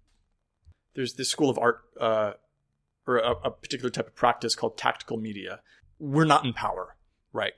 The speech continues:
So we can never act strategically, but what we can do is act tactically. Um, we can never take power, but we can enter into a sphere of power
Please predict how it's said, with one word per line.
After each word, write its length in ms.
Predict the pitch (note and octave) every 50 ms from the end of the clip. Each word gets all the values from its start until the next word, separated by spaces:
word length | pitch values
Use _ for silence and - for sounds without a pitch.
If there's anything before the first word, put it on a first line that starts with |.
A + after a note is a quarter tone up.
| _ - _ -
So 500 | - - - C3+ A#2+ A#2 A2+ A2+ A2+ - _ _ _ -
we 160 | C3+ C3+ C#3
can 160 | C#3 - C#3+
never 220 | C#3 C#3 C#3+ C#3+
act 140 | C3 B2 -
strategically, 800 | - - B2 - - D3+ C#3+ C#3+ C3 - C3+ B2 A#2 A2+ G#2+ A2 _ _ _ _ _ _ _ _ _
but 140 | - C3 B2+
what 100 | C3+ B2+
we 100 | B2+ C3
can 140 | - - E3
do 100 | C#3+ B2
is 80 | A#2+ A2
act 240 | A2+ - - _ -
tactically. 640 | - - B2+ - - - - - - - - - _ _ _ _ _ _ _
Um, 220 | - A2 G#2+ A2 A2+
we 100 | A#2+ C3+ B2+
can 120 | - D#3+
never 160 | D3 C#3 C3+
take 340 | B2 - - G3 A3 A3 -
power, 440 | - - C3 A#2+ A2+ A2+ G#2+ G#2+ - _ _ _ _ -
but 100 | C#3+ C#3
we 120 | C3+ C3
can 160 | - C#3 C#3
enter 300 | - D3 C#3+ - E3 D3+
into 220 | C#3 C#3 - - B2
a 60 | A#2+
sphere 260 | - - - B2+ A#2
of 140 | A2+ - -
power 420 | - A#2 A2 G#2+ G#2+ G2+ G2+ -